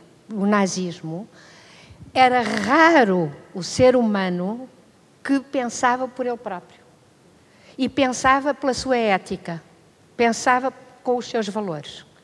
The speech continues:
Ou seja, estes foram os heróis,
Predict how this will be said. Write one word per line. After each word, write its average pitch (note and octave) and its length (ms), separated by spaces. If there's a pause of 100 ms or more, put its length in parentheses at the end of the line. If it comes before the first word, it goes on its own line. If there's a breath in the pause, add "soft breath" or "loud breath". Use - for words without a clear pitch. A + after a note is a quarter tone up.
(760 soft breath)
Ou G#3 120
seja, B3 540 (920 loud breath)
estes C#4+ 880 (240)
foram A3+ 300
os B3 140
heróis, A#3 400